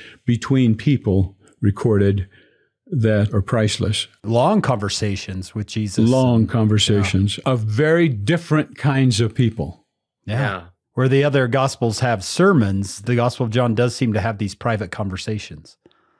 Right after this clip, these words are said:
Speaker 1: That's right. The other thing I'd say about these conversations is very often what you see is Jesus speaking on one level and the people understanding on a different level.
Speaker 3: <laughs>
Speaker 1: If it's Nicodemus, he says,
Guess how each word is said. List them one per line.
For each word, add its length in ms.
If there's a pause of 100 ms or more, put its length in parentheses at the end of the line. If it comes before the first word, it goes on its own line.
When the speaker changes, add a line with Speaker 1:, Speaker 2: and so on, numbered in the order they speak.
(100)
Speaker 1:
That's 220
right. 180
The 140
other 160
thing 180
I'd 160
say 180
about 280
these 160
conversations 840
is 160
very 520
often 560 (460)
what 140
you 120
see 300
is 160
Jesus 420
speaking 440
on 200
one 160
level 480 (240)
and 120
the 80
people 360
understanding 680
on 140
a 80
different 300
level. 320
Speaker 3:
<laughs> 100 (1200)
Speaker 1:
If 220
it's 180
Nicodemus, 840 (300)
he 180
says, 420